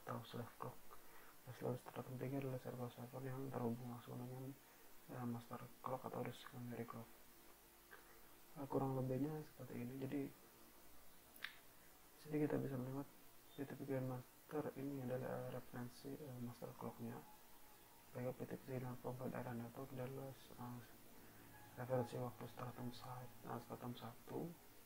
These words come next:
yang, eh, menggunakan re-, eh, menggunakan iri-, sinyal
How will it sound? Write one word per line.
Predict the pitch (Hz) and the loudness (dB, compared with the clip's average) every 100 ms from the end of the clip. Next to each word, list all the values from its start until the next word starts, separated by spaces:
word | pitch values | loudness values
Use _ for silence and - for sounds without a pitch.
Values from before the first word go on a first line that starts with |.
| - | -8
yang, | 123 120 120 127 | -2 0 -2 0
eh, | 120 | 0
menggunakan | 123 123 131 | 2 2 2
re-, | 131 131 | 2 0
eh, | 131 123 | 0 -2
menggunakan | 120 120 120 123 127 120 | -2 0 0 0 -2 -2
iri-, | 120 120 - - - - - - | 0 -2 -4 -10 -12 -12 -12 -8
sinyal | - 131 123 120 120 120 120 | -2 0 2 0 0 0 -2